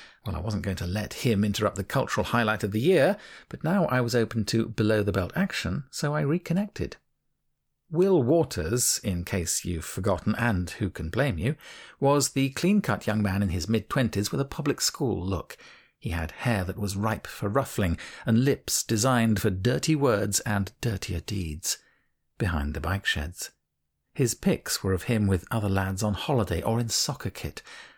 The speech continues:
Strange how sexy muddy knees can look. Under normal conditions, I'd have leapt at Will, but he couldn't a com, and I had Nathan sleeping on my sofa for a couple of weeks, between quitting one flat and moving to a new one.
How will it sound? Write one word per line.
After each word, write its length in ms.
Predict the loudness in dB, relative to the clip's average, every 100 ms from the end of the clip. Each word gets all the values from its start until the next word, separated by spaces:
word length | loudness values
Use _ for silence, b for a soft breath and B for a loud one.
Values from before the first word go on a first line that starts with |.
| B
Strange 640 | -8 -6 -2 0 2 0 0
how 120 | 0
sexy 520 | 0 0 0 -2 0
muddy 340 | 2 2 2 0
knees 460 | 2 0 0 -2
can 280 | -4 -2 -2
look. 280 | -4 -8 -18 b b b b b -2
Under 220 | 2 4
normal 300 | 4 4 2
conditions, 500 | 0 -2 0 0 0
I'd 120 | 0
have 100 | 0
leapt 420 | 2 0 -2 -8
at 100 | -8
Will, 360 | -4 -4 -2 -6 B B
but 180 | -2 0
he 300 | 2 0 0 B _
couldn't 360 | -2 2 2 0
a 80 | -4
com, 500 | 0 0 2 2 0 B B B
and 160 | -2 2
I 100 | 0
had 220 | 2 2
Nathan 560 | 2 2 2 0 2 2
sleeping 340 | 2 2 2
on 100 | 2
my 120 | 2
sofa 360 | 2 2 2 0
for 120 | 0
a 60 | -2
couple 260 | -2 -2 0
of 80 |
weeks, 300 | 2 2 -2 -6 B B
between 400 | 0 2 2 0 -2
quitting 400 | 0 2 2 2
one 180 | 2 2
flat 320 | 0 0 0
and 120 | 0
moving 200 | 0 -2
to 100 | -2
a 40 | 2
new 200 | 2 2
one. 240 | 0